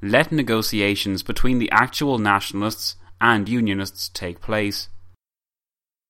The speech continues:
The process was indeed that long and complex.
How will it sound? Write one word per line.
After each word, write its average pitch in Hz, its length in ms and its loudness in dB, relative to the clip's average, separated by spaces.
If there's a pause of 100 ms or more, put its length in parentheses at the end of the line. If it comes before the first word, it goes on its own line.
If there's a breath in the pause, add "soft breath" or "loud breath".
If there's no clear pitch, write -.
(420 soft breath)
The 104 100 -6
process 117 600 2
was 113 220 4
indeed 104 500 0
that 104 300 4
long 95 300 0
and 87 140 -8
complex. 98 640 -4